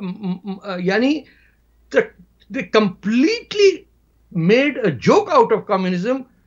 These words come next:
by creating the industrial class that runs the country। कोई अलीबाबा चला रहा है तो कोई क्या चला रहा है, हर एक के दोस्त बाहर हैं, हर एक के पास दो members of Congress हैं। एक तो लॉबिंग सिस्टम आप वेस्ट में देखिए।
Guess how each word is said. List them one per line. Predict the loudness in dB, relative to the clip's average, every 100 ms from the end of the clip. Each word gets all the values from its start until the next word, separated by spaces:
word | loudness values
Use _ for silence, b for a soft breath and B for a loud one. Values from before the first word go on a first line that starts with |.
| _
by | 0 0 -2
creating | -6 -4 -6 -10
the | -8 -4 0
industrial | 0 0 -8 -10 -6
class | 0 0 0 -2
that | 0 2
runs | 2 0 0 -4
the | -6
country। | -8 -8 -14 -16 _ _ _ _ _ _ _ _ _ _ _ _
कोई | 2 4
अलीबाबा | 4 4 4 4 0
चला | 0 0 0
रहा | 0
है | -4
तो | -6
कोई | -12 -12
क्या | -2 -2
चला | -2 -2 -2
रहा | -2
है, | -6 -10
हर | -10 -4
एक | -4
के | -2
दोस्त | 0 6 4 4
बाहर | 2 2 0
हैं, | -6 _ _ _ _ _ _ -4
हर | -2
एक | -2
के | -2
पास | 2 2
दो | 4 2
members | 4 0 2 0
of | 0 -2
Congress | -2 0 0 0
हैं। | -2 -6 b b
एक | 0 0 2
तो | 2
लॉबिंग | 4 4 2 -2
सिस्टम | -6 -8 -4 -2
आप | -2
वेस्ट | 0 -4 -4
में | -6
देखिए। | -2 -4 -6